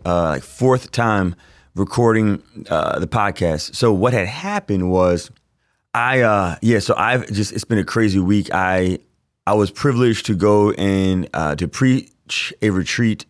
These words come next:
to the priests of the Diocese of Manchester. It was, it was amazing. The priests were, were great. They were awesome. They were holy. I was edified by their priesthood. And, and then I traveled back home. Like, I don't,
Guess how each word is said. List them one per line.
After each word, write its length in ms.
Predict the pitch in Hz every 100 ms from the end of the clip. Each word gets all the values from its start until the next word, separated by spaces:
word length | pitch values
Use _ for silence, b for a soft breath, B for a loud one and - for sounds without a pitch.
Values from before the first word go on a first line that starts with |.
| -
to 460 | 101 95 90 90
the 160 | - 76
priests 500 | - 135 123 - -
of 80 | 90
the 80 |
Diocese 460 | 76 98 95 90 82
of 60 | 87
Manchester. 680 | 92 87 87 76 - - - _ _ _
It 120 | 107 113
was, 440 | 107 104 87 -
it 100 | 92
was 140 | 92
amazing. 460 | 87 104 117 107 104
The 60 | 87
priests 320 | 113 101 -
were, 300 | 85 85 -
were 160 | 82
great. 440 | 71 92 110 107 95
They 100 | 92
were 200 | 87 -
awesome. 380 | 98 92 101 95
They 140 | 92
were 100 | 85
holy. 460 | 95 95 92 87 - b b b
I 120 | 92
was 260 | 98 92 -
edified 540 | 107 107 98 95 92
by 180 | 76 90
their 160 | 85 82
priesthood. 640 | - 117 - 101 98 92 - b b b b
And, 320 | 120 117 104 101
and 100 | 101
then 80 | 117
I 60 |
traveled 300 | 104 131 117
back 120 | 107 98
home. 260 | 143 95 -
Like, 140 | 92
I 40 | 101
don't, 220 | 113